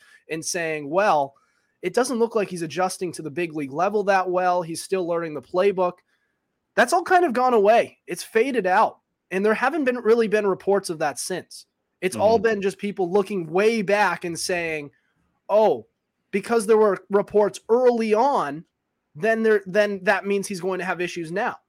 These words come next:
Speaker 1: Let me tell you
Speaker 2: <clears throat>
Speaker 1: something. When Patrick Mahomes was first entering into the league, when Lamar Jackson first entered into the league, there were i-, there were issues whether or not they could throw the football.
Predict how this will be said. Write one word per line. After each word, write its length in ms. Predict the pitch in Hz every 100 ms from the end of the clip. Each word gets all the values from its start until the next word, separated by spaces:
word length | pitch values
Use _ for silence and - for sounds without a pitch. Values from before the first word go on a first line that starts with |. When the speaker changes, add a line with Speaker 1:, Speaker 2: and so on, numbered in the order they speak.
| -
Speaker 1:
Let 100 | 254
me 80 | 302
tell 200 | 285 269
you 80 | 214
Speaker 2:
<clears throat> 140 | 160
Speaker 1:
something. 240 | 120 - _ _ _ _ _
When 140 | 180 202
Patrick 320 | 277 311 277
Mahomes 560 | 220 185 214 254 262 - -
was 180 | 180
first 380 | - 208 208 - 196
entering 380 | 196 208 196
into 160 | 202 190
the 120 | 185
league, 320 | 170 180 185 - _ _ -
when 380 | 185 196 180 -
Lamar 300 | 175 196 254
Jackson 460 | 170 185 196 214 190
first 280 | 202 190
entered 280 | 190 190 190
into 100 | 185
the 80 | 180
league, 320 | 175 185 175 _ _ _
there 120 | 233
were 140 | 349 254
i-, 160 | 285 -
there 180 | 196 311
were 100 | 339
issues 380 | 226 240 247 190
whether 240 | 220 226
or 40 | 220
not 140 | 220
they 80 | 226
could 140 | 220 196
throw 160 | 226
the 60 | 247
football. 460 | 302 330 - -